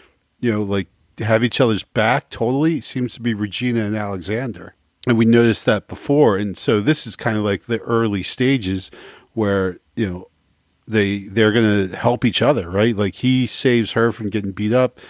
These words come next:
She's gonna help him with his wound.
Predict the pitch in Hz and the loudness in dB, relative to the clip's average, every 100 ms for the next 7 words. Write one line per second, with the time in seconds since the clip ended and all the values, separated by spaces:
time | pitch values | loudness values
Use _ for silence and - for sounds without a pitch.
0 | - - - 123 127 117 127 110 104 90 | -20 -14 -4 2 2 2 0 2 0 0
1 | 117 107 123 117 110 101 101 87 90 123 | -2 -2 0 2 0 -2 -6 -6 0 4
2 | 123 123 | 4 2